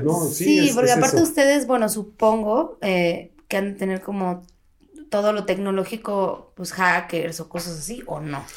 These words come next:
Speaker 1: Mira... Te voy a explicar. Más que, más que eso,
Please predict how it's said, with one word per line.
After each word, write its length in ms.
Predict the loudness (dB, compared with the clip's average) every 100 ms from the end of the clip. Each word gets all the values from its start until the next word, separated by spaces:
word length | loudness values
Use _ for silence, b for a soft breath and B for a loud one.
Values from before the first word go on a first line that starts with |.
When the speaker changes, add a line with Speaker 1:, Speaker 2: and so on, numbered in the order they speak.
| B B B 4
Speaker 1:
Mira... 460 | 6 6 4 -2 -18 _ _ _
Te 60 | 4
voy 140 | 6
a 40 | 6
explicar. 460 | 2 0 2 4
Más 320 | 4 4 2
que, 340 | 4 6 6 6
más 380 | 6 6 6 2
que 280 | 0 2 2
eso, 420 | 0 0 0